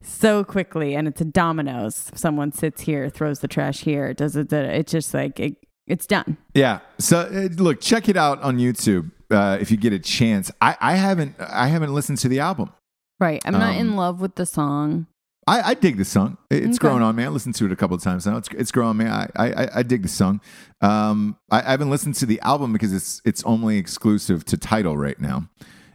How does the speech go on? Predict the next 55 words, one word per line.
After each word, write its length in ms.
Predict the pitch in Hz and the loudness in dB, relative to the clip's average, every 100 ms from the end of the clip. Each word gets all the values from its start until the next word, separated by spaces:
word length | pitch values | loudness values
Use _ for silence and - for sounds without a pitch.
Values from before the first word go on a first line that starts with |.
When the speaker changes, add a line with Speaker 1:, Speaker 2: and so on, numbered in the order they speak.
| _ | _
Speaker 2:
And 100 | 104 | 2
again, 460 | 101 90 110 92 95 - | 4 2 2 2 -2 0
I'm 200 | 110 117 | 0 2
not 380 | 110 101 82 - | 2 0 -4 -6
signing 680 | - - - - 104 92 90 | -6 -8 -4 0 2 2 0
up 120 | 80 | -2
for 120 | - | 0
my 160 | 85 80 | 0 0
ninth 420 | 78 80 73 - | 0 0 -2 -2
music 320 | 80 73 67 | -2 -2 -6
service. 560 | - 69 64 62 92 92 | -4 -2 -2 -4 -4 -4
Uh, 80 | 82 | -2
Speaker 1:
No. 80 | 73 | 0
Speaker 2:
like, 180 | 85 - | -2 0
Apple 300 | 92 107 104 | 0 2 2
Music 420 | 95 87 82 - | 2 2 -2 -2
is 160 | 78 76 | -2 -2
as 140 | 71 | -4
far 220 | - 73 | -2 0
as 100 | 71 | 0
I'm 140 | 71 71 | -4 -4
going 320 | 69 64 65 | -6 -6 -8
these 180 | - - | -12 -10
days. 300 | - - - | -10 -12 -12
Speaker 1:
Sure. 140 | - | -8
Speaker 2:
That's 160 | - - | -6 -4
it. 160 | - - _ _ - - _ | -6 -8 _ _ -20 -20 _
Uh, 540 | 95 80 76 78 67 - | -4 -2 -4 -4 -6 -6
I, 260 | - 80 90 | -4 -2 -2
I 20 | |
have 160 | 98 98 | -2 -2
SoundCloud, 800 | - 107 95 - 92 85 80 - | 0 2 0 -2 -2 -2 -4 -8
but 100 | - | -4
it's 140 | 80 - | -4 -6
simply 380 | - 82 76 73 | -6 -6 -4 -4
because 300 | 73 78 71 | -4 -6 -6
the 80 | - | -4
podcasts 600 | 85 76 - 71 65 - | -4 -4 -4 -6 -6 -4
are 60 | |
on 160 | 71 71 | -2 -2
there. 220 | 71 69 - - | -2 -6 -12 -20
So 120 | - 78 | -8 -6
I 40 | |
have 200 | 76 78 | -2 -2
to 100 | - | -2
pay 160 | 87 87 | -2 -2
the 80 | 80 | 0
premium 420 | 98 92 92 92 | 0 0 0 -2
to 140 | - | -2
get 60 | 87 | 0
the 60 | 101 | 0
Speaker 1:
Mm-hmm. 100 | 175 | 0
Speaker 2:
shows 240 | 80 165 | 0 0
on 120 | 120 | 0
there 160 | 92 98 | 0 -2